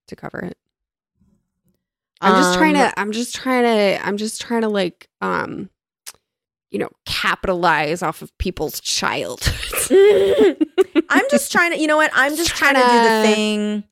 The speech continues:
Speaker 1: trying to get some
Speaker 2: of, like
Speaker 1: listeners, uh, interested.
Speaker 2: I'm just trying to get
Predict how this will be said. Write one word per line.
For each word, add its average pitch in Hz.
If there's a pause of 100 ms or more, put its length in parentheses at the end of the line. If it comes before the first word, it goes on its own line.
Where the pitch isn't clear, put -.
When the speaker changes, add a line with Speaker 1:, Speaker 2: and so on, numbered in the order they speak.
(140)
Speaker 1:
trying 233
to 247
get -
some 196
Speaker 2:
of, 208
like 220
Speaker 1:
listeners, 185 (300)
uh, - (120)
interested. - (1120)
Speaker 2:
I'm 254
just 349
trying 269
to 240
get 190